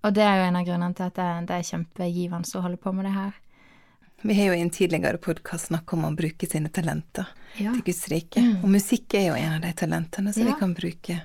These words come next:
Speaker 1: Mm.
Speaker 2: til å peke på Jesus.
Speaker 1: Ja.
Speaker 2: Tone, har du en oppmuntring til andre som lurer litt på det der med om de skal tåre å la Gud lede seg i
Speaker 1: Ja.
Speaker 2: hverdagen?
Speaker 1: Det jeg tenker på da, er jo, em,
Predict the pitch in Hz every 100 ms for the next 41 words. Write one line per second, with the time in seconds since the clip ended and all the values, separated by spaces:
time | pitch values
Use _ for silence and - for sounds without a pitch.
0 | - 254 226 185 202 - - - - -
1 | 196 185 170 170 - 185 - 202 180 175
2 | - - - - - 233 240 269 - -
3 | - - - - - - - - - -
4 | 233 233 226 262 208 214 - 160 160 -
5 | 160 - 147 139 147 160 - 185 180 170
6 | 175 175 170 165 170 156 151 - - -
7 | 175 185 170 - - - - 175 156 165
8 | 147 143 156 135 151 143 - - 143 156
9 | 156 160 156 160 180 220 - - - -
10 | - - - - - - 208 185 190 180
11 | 185 190 214 220 196 190 185 180 175